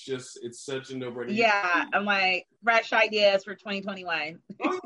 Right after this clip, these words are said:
Speaker 1: you already have such a great platform. So to me, it's a no-brainer, like, extending that to a podcast so that you can just continue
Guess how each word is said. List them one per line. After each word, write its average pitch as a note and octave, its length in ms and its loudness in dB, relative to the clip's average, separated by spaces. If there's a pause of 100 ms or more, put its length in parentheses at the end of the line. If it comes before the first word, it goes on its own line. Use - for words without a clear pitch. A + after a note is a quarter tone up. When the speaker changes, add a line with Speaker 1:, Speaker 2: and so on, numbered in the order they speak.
(120)
Speaker 1:
you B3 140 -6
already C4+ 220 -4
have A3+ 140 -2
such G#3 200 -12
a G3+ 60 -8
great F#3 360 -8
platform. D3 640 -10
So B2+ 260 -10
to C3+ 140 -14
me, D#3+ 180 -6
it's D#3+ 180 -14
a C3+ 60 -10
no-brainer, C3 880 -6
like, A2 180 -12
extending B2 680 -12
that A#2+ 300 -12
to B2 120 -10
a A2+ 180 -16
podcast B2 540 -10
so A#2 180 -12
that A2 140 -12
you A#2 120 -14
can A#2 200 -12
just A2+ 260 -20
continue A#2+ 840 -10